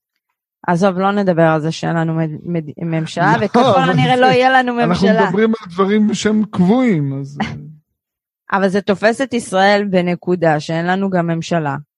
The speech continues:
Speaker 1: אין תקציב.
Speaker 2: אין ממשלה, נכון.
Speaker 1: אין תקציב.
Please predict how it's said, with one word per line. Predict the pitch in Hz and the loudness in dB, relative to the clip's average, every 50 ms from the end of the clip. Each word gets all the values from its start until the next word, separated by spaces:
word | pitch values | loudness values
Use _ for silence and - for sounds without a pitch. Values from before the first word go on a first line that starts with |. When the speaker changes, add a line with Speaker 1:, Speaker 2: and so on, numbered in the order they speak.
| _ - | _ -4
Speaker 1:
אין | 190 190 196 190 | -2 -2 -2 -2
תקציב. | - 214 208 - - - 180 170 160 151 | -2 -4 -4 -8 -10 -6 -4 -2 0 2
Speaker 2:
אין | 156 165 170 | 2 4 4
ממשלה, | 175 170 170 160 147 - 156 151 139 139 135 135 131 131 156 123 156 156 | 6 4 4 4 2 2 0 0 0 0 -2 -2 -2 -4 -4 -4 -4 -4
נכון. | 151 - 156 143 147 147 147 151 | -2 -2 0 0 2 2 2 2
Speaker 1:
אין | 170 175 185 | 2 0 0
תקציב. | 180 - 196 - - - 175 165 165 165 | -2 -4 -6 -6 -8 -6 -6 -4 -4 -6